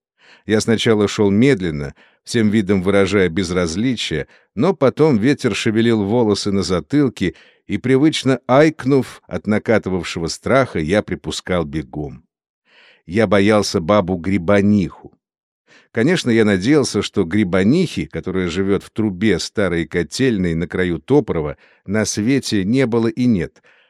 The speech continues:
но в свои пять лет был так впечатлен бабушкиной сказкой о том, что Грибаниха забирает заблудившихся детей в высоченную трубу котельни,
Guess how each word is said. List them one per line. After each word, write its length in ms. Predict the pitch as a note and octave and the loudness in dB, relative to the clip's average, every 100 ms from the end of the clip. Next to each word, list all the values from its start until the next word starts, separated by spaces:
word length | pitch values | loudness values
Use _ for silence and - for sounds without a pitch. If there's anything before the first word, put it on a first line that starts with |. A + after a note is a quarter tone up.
| _ | _
но 160 | - F#3+ | -4 -4
в 80 | C#3+ | -2
свои 300 | C3 C#3 C#3+ | 0 2 2
пять 360 | - B2 G2 | 2 2 2
лет 360 | F2+ F#2 C#3+ F2 | -4 0 2 0
был 240 | E2+ A#2+ | -2 -2
так 260 | G2+ C3+ - | 0 0 0
впечатлен 720 | - A#2 - A#2+ A#2+ B2+ F#2+ | -4 -6 -4 -6 0 0 0
бабушкиной 600 | E2+ A#2+ F#2+ - G2 F2 | 0 0 0 -6 -6 -4
сказкой 640 | E2 - B2 A#2+ - D#2+ D#2+ | -4 -2 0 0 -2 -4 -6
о 40 | |
том, 220 | - G#2 | -2 -4
что 200 | - - | -4 -8
Грибаниха 800 | D#2+ G2 F#2 A2 B2+ C3+ - D#2 - _ _ | -6 -4 0 2 2 0 -2 -6 -6 _ _
забирает 680 | F2+ G2+ G#2+ B2 B2+ A#2 F#2+ | -6 -2 2 2 4 2 2
заблудившихся 880 | F2 F#2+ A2+ G#2+ A#2+ - G2+ - F2+ | -4 -2 -2 0 -4 -2 -6 -4 -6
детей 560 | E2+ E2 - C3 G2 _ - | -6 -8 -2 0 0 _ -10
в 120 | F#2 | -2
высоченную 840 | A2+ A2+ B2 A2+ C3 G#2+ F#2+ F#2 D#2+ | -2 2 0 0 0 0 2 0 -4
трубу 460 | G2 G#2 G2 A#2 | -4 -4 -2 -4
котельни, 720 | - D#2 D#2 B2+ C#3 F#2 D2+ | -2 -6 -4 0 0 0 -4